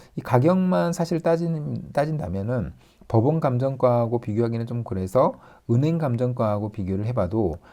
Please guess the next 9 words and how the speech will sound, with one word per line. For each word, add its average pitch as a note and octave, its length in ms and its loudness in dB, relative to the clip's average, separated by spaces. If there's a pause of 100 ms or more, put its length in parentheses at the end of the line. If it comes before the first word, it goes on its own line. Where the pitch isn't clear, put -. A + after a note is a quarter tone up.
(160)
원래의 C#3+ 840 2
이 B2+ 200 -4
농지의 G#2 360 -2
가치는 A2 400 -6
삼억 C#3 280 -6
칠천인데 F#2 680 -4 (280)
일억 A#2+ 260 4
육천 G#2 300 -4
정도로 G2+ 380 0